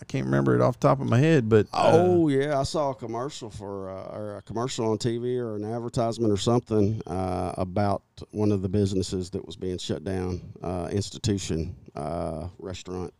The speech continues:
Speaker 2: Real famous restaurant somewhere in Kentucky. I know it's everywhere.
Speaker 1: Not Moonlight.
Speaker 2: No, no, no.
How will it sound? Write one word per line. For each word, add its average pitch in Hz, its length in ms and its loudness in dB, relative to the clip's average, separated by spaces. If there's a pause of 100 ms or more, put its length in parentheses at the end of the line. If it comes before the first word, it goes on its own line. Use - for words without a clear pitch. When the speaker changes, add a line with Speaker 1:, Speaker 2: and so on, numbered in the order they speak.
(1600)
Speaker 2:
Real 120 300 0
famous 107 400 -2
restaurant 95 540 -8
somewhere 87 240 0
in 85 60 -4
Kentucky. - 500 -8 (2250)
I - 60 -2
know 87 120 0
it's 82 120 -8
everywhere. 78 420 -10 (680)
Speaker 1:
Not 104 100 -2
Moonlight. 98 480 2 (480)
Speaker 2:
No, 107 300 -4 (100)
no, 85 140 -14 (320)
no. - 180 -16